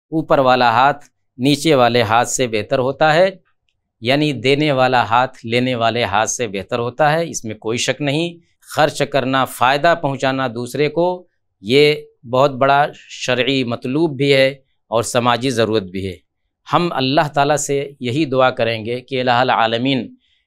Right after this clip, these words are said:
इस हदीस कुदसी के अंदर हमारे लिए जो खैर की बातें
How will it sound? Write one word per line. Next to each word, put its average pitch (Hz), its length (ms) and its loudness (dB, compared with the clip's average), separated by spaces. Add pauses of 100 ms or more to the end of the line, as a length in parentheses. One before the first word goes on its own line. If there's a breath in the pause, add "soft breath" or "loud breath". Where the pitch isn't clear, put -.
(140)
इस 147 220 -4 (580)
हदीस 123 460 -4 (100)
कुदसी 139 440 -2
के 139 120 -2
अंदर 120 360 0 (100)
हमारे 131 440 0
लिए 131 320 2 (400)
जो 123 220 -2
खैर 135 340 2
की - 200 -8
बातें 117 500 -2